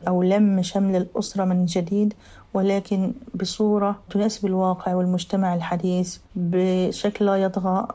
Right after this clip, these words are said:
أحدهم على الآخر. لا تكون للرجل سلطة مطلقة تحت مسمى القوامة الذي تم تشويهه، ولا تكون أيضًا للمرأة حقوق فيها ظلم وإجحاف للرجل كإنسان وشريك لها في الحياة،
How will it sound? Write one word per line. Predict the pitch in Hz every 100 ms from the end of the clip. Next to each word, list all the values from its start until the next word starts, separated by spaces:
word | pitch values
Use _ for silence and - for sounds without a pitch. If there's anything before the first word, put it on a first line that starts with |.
| -
أحدهم | - 190 185 196 185
على | 175
الآخر. | 170 175 170 - - - - - -
لا | 196 208
تكون | 202 196 - 190
للرجل | 185 190 190 180
سلطة | - 214 202 -
مطلقة | 180 175 - 185 - 214 - - -
تحت | 170 - 180
مسمى | 185 190 190 185 -
القوامة | 175 - 185 185 185 175
الذي | 180 185 180 170
تم | 180 185 175
تشويهه، | 175 165 185 185 202 214 - -
ولا | 190 190 208 208
تكون | 208 - 214 208
أيضًا | 208 196 190
للمرأة | 185 180 190 196 - 185 180 - - - - -
حقوق | 180 165 170 - 220 220 -
فيها | - 220 208 196
ظلم | 208 202 185 170 170
وإجحاف | 170 170 165 - 196 - 175
للرجل | 170 175 185 196
كإنسان | - - 180 170 185 185
وشريك | 180 180 180 185 190
لها | 185
في | 175
الحياة، | 180 - - -